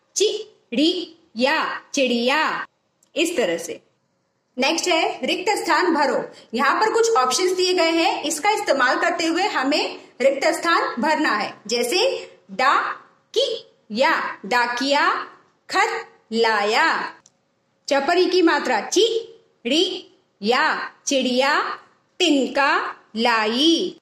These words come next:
विकास, विकास, हिरण मत पकड़।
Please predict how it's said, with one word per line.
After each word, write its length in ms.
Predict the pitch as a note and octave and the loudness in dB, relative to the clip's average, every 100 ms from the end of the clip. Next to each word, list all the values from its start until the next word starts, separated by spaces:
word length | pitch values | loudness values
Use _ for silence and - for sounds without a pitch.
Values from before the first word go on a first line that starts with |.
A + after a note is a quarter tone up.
| G#3+ | -2
विकास, 1300 | D4 G#4 - - _ _ C#4 D4 D#4 F#3 - - - | 0 2 -2 -8 _ _ 0 2 2 0 -4 -8 -6
विकास, 800 | A3+ B3 C4+ C4 D4+ A4+ - - - | -6 -2 0 2 2 2 -2 -10 -4
हिरण 520 | C#4 C4+ B3+ C4+ A#4 - - | 0 2 4 2 0 -4 -2
मत 160 | C#4+ G#4+ | 0 0
पकड़। 480 | - D4+ A3 C#3+ | -2 -2 -2 -4